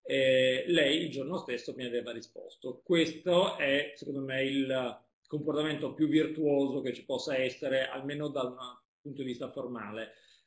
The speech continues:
Eh, perché rispondere subito per tempo nell'arco della p-, prima settimana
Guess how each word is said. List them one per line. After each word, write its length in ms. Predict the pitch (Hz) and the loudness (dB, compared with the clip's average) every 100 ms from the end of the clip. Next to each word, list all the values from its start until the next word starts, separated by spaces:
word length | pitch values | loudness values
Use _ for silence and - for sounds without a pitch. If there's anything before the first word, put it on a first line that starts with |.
| _ | _
Eh, 640 | 135 131 131 127 127 - | 2 6 6 4 0 -2
perché 400 | - 147 170 143 | -2 2 4 4
rispondere 720 | 135 139 - 175 175 170 175 165 | 2 -4 2 4 4 4 2 2
subito 580 | - 185 143 131 135 | -2 -4 -4 -6 -8
per 260 | 131 135 123 | -6 -8 -2
tempo 340 | 165 151 - 127 | 2 2 0 -10
nell'arco 380 | 127 131 - | -8 -6 -6
della 180 | 131 131 | -4 -4
p-, 240 | - 147 - | -4 -10 -8
prima 240 | 143 139 | -8 -8
settimana 720 | - - 196 143 147 170 175 | -10 -8 -6 -6 -6 -4 -6